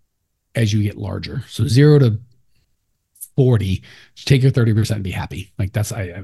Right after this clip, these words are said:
I'm not saying you can't make more. I'm just saying that's what I coach to. It's very profit. I,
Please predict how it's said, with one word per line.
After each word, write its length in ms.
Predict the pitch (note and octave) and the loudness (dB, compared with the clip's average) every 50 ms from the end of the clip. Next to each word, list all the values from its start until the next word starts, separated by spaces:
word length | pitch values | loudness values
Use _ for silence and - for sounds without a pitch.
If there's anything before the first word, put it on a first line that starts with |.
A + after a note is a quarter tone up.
| - - | -14 -10
I'm 100 | - A2+ | -6 -4
not 140 | A2+ G#2+ A2+ | -4 -4 -2
saying 160 | - A#2+ A2 | -2 -2 -2
you 80 | G2+ F#2+ | -4 -4
can't 300 | - - A#2 B2 A#2+ B2+ | -4 -2 0 0 0 0
make 160 | C3 B2 A2 | 0 2 4
more. 140 | B2+ A#2+ A2+ | 4 4 4
I'm 80 | G#2+ | 2
just 100 | G#2+ G2+ | 0 -2
saying 100 | - A2 | -2 -2
that's 200 | G2+ G#2 G#2 - | -2 -4 -4 -4
what 80 | G2 F#2 | -6 -6
I 40 | G2 | -4
coach 300 | - - A#2+ A2 - - | 0 2 2 2 0 0
to. 140 | - A2+ G#2 | -2 -2 -2
It's 100 | G2 F#2+ | -2 -2
very 320 | G#2 A2+ A2+ G#2 G#2+ G2+ | -2 -2 -2 -2 -4 -6
profit. 300 | - F#2 E2+ E2 - - | -6 -8 -10 -10 -10 -6
I, 120 | A#2 G#2+ | -6 -6